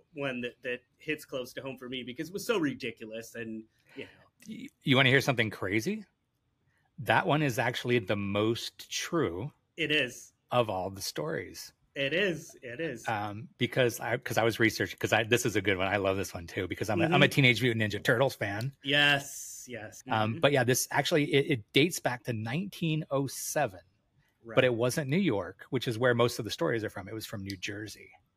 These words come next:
Speaker 1: Right.
Speaker 2: And they found, uh, you know, I think it was, like, an eighteen inch alligator that somebody had flushed, and they were cleaning the sewers and stumbled across it. And so
Speaker 1: Yeah.
Speaker 2: it, it's, it's based in reality 'cause there was actually a second incident.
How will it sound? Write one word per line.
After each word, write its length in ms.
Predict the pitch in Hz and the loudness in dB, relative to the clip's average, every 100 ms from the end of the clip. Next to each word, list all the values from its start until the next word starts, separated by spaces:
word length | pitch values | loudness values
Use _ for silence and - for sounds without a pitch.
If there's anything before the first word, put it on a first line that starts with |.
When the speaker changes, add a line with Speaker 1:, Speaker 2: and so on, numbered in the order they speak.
| _ _ - | _ _ -18
Speaker 1:
Right. 320 | 113 98 - _ _ _ _ _ | -16 -16 -18 _ _ _ _ _
Speaker 2:
And 180 | 117 101 | -4 -2
they 80 | 98 | -4
found, 640 | - 117 117 113 113 - - - | -2 0 2 0 -2 -10 -12 -8
uh, 200 | 151 - | -8 -6
you 120 | 190 | -2
know, 60 | 127 | -2
I 40 | |
think 120 | 110 123 | -2 -4
it 20 | |
was, 120 | 104 | -6
like, 120 | 104 | -8
an 100 | 117 | -8
eighteen 380 | 165 131 - 110 | -6 -4 -2 -2
inch 220 | 104 101 | -2 -4
alligator 500 | 98 95 101 95 95 | -8 -8 -6 -8 -8
that 160 | 95 95 | -10 -12
somebody 320 | - 101 101 | -10 -8 -8
had 140 | 92 90 | -10 -12
flushed, 640 | - 90 80 - - - _ _ | -14 -12 -12 -14 -16 -20 _ _
and 280 | 120 98 104 | -14 -12 -8
they 80 | 107 | -8
were 140 | 98 | -8
cleaning 380 | - 123 107 104 | -6 -4 -2 -4
the 60 | 101 | -6
sewers 460 | - 104 95 98 | -6 -6 -6 -10
and 140 | 110 104 - _ _ - | -12 -14 -18 _ _ -8
stumbled 500 | - - 104 92 101 | -4 -2 -2 -4 -6
across 400 | - 104 - - | -8 -10 -10 -14
it. 160 | - _ _ - - - _ - | -18 _ _ -20 -20 -20 _ -6
And 100 | 113 | 2
so 100 | 120 | 4
Speaker 1:
Yeah. 60 | |
Speaker 2:
it, 80 | 123 | 4
it's, 300 | 180 139 - - | 4 2 2 0
it's 240 | 127 - 143 - | 0 -2 -12 2
based 320 | 143 180 - | 2 2 0
in 120 | 160 | 0
reality 400 | 127 117 131 107 95 | 2 4 4 2 -2
'cause 160 | 107 | -2
there 100 | 113 | 0
was 100 | 113 | 2
actually 360 | 123 127 123 113 | 0 -2 -2 -2
a 100 | 120 | -2
second 480 | 110 - 165 156 151 | -4 -2 0 0 -4
incident. 540 | - 107 - 87 87 | -6 -8 -8 -12 -14